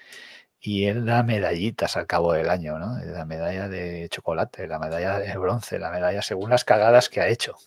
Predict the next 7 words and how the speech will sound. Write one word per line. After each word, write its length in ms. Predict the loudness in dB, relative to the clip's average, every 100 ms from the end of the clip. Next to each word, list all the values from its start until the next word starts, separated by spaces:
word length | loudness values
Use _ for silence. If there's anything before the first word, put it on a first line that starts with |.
| _ _
Y, 440 | -10 -8 -8 -8 -12 -16 -18 -16 -14
y 60 |
no 100 | -4
sé 140 | 4 6
si 180 | 8 8
ese, 320 | 8 6 4 2
eh, 380 | 4 4 0